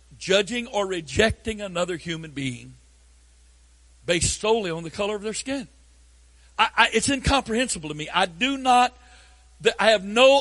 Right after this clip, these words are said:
ability to understand that rationale at all. At all. I, I don't have, I, I can't understand that. I don't understand it.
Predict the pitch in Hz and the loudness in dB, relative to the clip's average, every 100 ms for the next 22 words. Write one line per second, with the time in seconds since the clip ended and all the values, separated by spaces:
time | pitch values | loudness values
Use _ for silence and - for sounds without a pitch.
0 | - 220 160 233 247 247 - 240 226 - | 2 -2 0 2 4 4 0 -6 -6 -8
1 | 208 214 226 226 220 - - 226 214 208 | -10 -2 -2 -2 -8 -8 -2 2 2 0
2 | 190 202 202 175 196 190 - 185 196 226 | 0 0 0 0 0 0 -6 -4 -4 2
3 | 294 269 151 - - 220 311 294 - 170 | 4 4 0 -14 2 6 8 6 2 -2
4 | 214 175 202 233 240 214 - 190 - - | -2 2 2 2 -6 -14 -10 -10 -10 -20
5 | - - 233 - 359 330 330 294 302 - | -10 0 0 4 2 2 2 0 0 0
6 | 359 320 220 - _ _ _ _ _ _ | 2 0 -4 -18 _ _ _ _ _ _
7 | _ _ _ _ _ _ _ _ _ _ | _ _ _ _ _ _ _ _ _ _
8 | _ _ _ _ _ _ - 240 285 247 | _ _ _ _ _ _ -2 2 2 2
9 | - 285 247 - | -2 -2 -2 -8